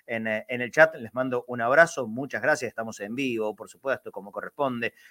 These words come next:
de lunes a viernes, aquí más allá del feriado. Estamos cumpliendo con, eh, con nuestro programa de mediodía. Entiendo que hoy habrá también la tarde y a la noche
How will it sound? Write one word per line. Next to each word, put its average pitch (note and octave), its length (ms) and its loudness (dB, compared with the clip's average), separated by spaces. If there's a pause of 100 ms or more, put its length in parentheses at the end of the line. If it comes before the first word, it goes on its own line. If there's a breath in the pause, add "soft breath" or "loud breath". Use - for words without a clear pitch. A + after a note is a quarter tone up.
(140)
de A2 100 0
lunes C#3+ 280 2
a C#3 80 6
viernes, E3+ 380 8
aquí D3+ 240 4
más D#3+ 200 4
allá D3+ 340 6 (680)
del D#3 240 4
feriado. E3+ 500 10 (240 loud breath)
Estamos D3+ 300 4
cumpliendo D#3+ 500 2
con, B2 440 4
eh, G#2 260 -4
con C3 160 0
nuestro C#3 240 0
programa D3+ 400 6
de B2+ 100 0
mediodía. E3 640 4 (280 loud breath)
Entiendo F3+ 420 0
que D#3 80 0
hoy D#3 140 4
habrá C#3 240 6
también C3+ 260 0
la C#3+ 140 2
tarde F3 400 8
y D3 140 0
a D#3 100 8
la D3 100 6
noche F3 420 0